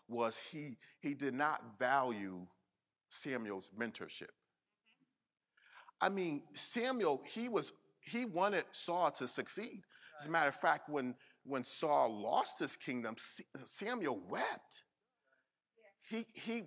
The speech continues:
wept. I mean, God was telling him, "Samuel, you need to get over yourself. You need to let Saul go."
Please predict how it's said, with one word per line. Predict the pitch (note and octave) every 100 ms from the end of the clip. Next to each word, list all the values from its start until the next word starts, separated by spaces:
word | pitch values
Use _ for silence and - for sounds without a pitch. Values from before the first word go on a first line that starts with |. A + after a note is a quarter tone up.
| -
wept. | - - -
I | D#3
mean, | C#3+
God | F3 G#3+ A3+
was | E3
telling | - F#3 E3
him, | D3
"Samuel, | - A#3+ F3+
you | G#3+
need | F3
to |
get | B2+ C#3+
over | A#3+ E3
yourself. | - - D#2+ - - _ _ - - -
You | D4+
need |
to | C3+
let | E3 F#3+
Saul | - G3 E3+
go." | E3 B3 C#3+